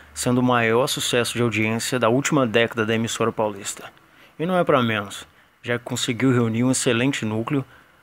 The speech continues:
além do clima familiar e divertido dos episódios, que também são cercados de mistérios. Mas muita água ainda está pra passar por debaixo dessa ponte, e vamos trazer o que possivelmente poderá vir a ocorrer com Poliana, Luísa e Marcelo na trama.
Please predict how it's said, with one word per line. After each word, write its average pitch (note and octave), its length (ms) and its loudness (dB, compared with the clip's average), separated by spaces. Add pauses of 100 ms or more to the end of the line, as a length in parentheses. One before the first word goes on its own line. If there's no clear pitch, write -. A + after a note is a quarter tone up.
(100)
além E3+ 300 -2
do D3+ 80 2
clima C#3 300 2
familiar A#2 520 2
e A#2 60 0
divertido A2+ 560 -2
dos A2 160 -2
episódios, A2 680 -2 (400)
que - 80 -12
também A2 300 -4
são - 140 -6
cercados B2+ 520 -2
de B2+ 120 2
mistérios. - 680 -4 (1900)
Mas A2+ 220 -8
muita C3 420 2
água A2 300 2
ainda A2 120 -2
está A2 220 -2
pra G#2+ 100 -4
passar G#2+ 360 -2
por A#2 160 -6
debaixo A2+ 420 0
dessa A#2+ 240 -2
ponte, G#2 460 -6 (440)
e - 40 -10
vamos B2+ 260 0
trazer B2 260 2
o B2 60 2
que C3 100 -4
possivelmente B2+ 760 2
poderá G#2+ 400 0
vir G#2 160 -4
a A#2 80 2
ocorrer A2+ 440 -2 (240)
com - 140 -10
Poliana, B2 540 0
Luísa A#2 600 2
e B2+ 60 -2
Marcelo A#2+ 500 2
na A2 140 0
trama. - 400 -6